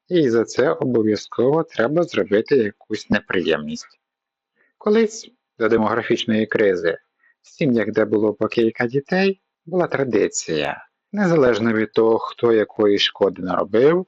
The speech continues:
всю прочаханку виписували старшому.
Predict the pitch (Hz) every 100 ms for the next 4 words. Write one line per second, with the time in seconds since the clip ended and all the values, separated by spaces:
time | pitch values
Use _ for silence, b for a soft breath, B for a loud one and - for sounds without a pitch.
0 | _ - - 120 - 107 - - - 98
1 | 123 139 131 110 98 101 95 - 92 90
2 | 90 90 - _ - 87 80 - - -
3 | - -